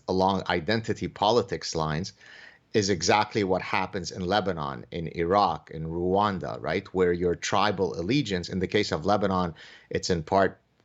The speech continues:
depending on which religion you belong to, it doesn't lead to good places. So that's why I, I thought it was really important to discuss my personal history in writing that book. Now, in terms of my academic background, uh, you know, I've had a long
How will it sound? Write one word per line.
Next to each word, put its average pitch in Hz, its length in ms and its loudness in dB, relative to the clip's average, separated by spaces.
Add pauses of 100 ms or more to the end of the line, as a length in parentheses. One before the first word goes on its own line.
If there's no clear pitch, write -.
depending 98 340 0
on 85 100 -2
which 90 220 -2
religion 104 400 2
you 90 80 -2
belong 85 320 0
to, 82 260 0 (340)
it 98 160 2
doesn't 120 340 4
lead 101 200 -2
to 87 80 -6
good 90 200 -4
places. - 380 -4
So 87 80 -2
that's 107 280 -2
why 110 220 4
I, 98 180 -4 (240)
I - 80 -2
thought 98 200 2
it 73 80 -2
was 85 160 -2
really 90 200 2
important 85 520 -2
to 82 100 -4
discuss 85 460 -2
my 78 180 -2
personal 87 720 0 (180)
history 78 640 -2 (260)
in 90 180 0
writing 87 340 2
that 64 200 -6
book. 76 220 -2 (400)
Now, 85 140 2
in 95 60 -2
terms 139 240 2
of 123 100 6
my 110 140 2
academic 104 600 0
background, 90 600 -2 (880)
uh, 95 380 0 (180)
you 135 260 0
know, 101 80 4
I've 95 140 2
had 110 140 2
a 101 60 0
long 113 440 2